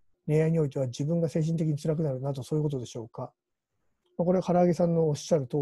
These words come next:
りだと思います。えー、フリー作戦は結構過酷なんですよね。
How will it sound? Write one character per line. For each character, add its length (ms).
り 80
だ 140
と 80
思 160
い 20
ま 80
す。 200
え 40
ー、 760
フ 180
リ 60
ー 20
作 220
戦 120
は 80
結 140
構 140
過 160
酷 260
な 80
ん 60
で 60
す 120
よ 60
ね。 500